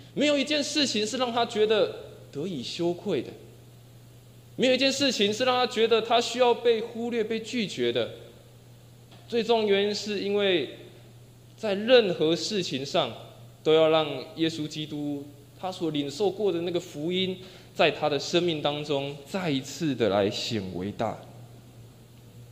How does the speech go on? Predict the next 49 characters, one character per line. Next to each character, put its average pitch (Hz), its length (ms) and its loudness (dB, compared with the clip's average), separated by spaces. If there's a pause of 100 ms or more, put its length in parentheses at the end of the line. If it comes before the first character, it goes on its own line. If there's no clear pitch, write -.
(1500)
我 - 80 -4
想 226 200 -4
让 240 100 0
我 202 60 2
们 185 160 -4
再 254 160 -2
一 190 40 0
次 214 200 -6
的 185 60 2
学 151 220 -4
习， 113 340 -8 (840)
特 202 120 -2
别 160 200 0
在 170 140 0
这 165 100 -2
个 165 80 0
新 175 320 -4
年， 127 380 -4 (160)
农 143 200 -6
历 170 220 -4 (460)
新 185 260 -2
年 139 160 2
的 131 80 4
节 135 220 2
期， 107 300 -6 (1160)
每 135 120 -4
年 156 140 -4
过 196 180 -2
年 165 100 -2
的 156 60 -4
时 170 100 -4
候， 180 60 0
我 - 20 0
们 151 80 -6
都 170 100 -2
需 175 120 -6
要 175 80 -2
大 175 200 -2
扫 117 220 -2
除， 117 320 -6 (360)
我 131 100 -6
们 143 80 -8
都 165 120 0
需 170 120 -2
要 156 100 4
除 135 240 -8
旧 170 160 -2
布 160 220 -4
新。 131 240 -6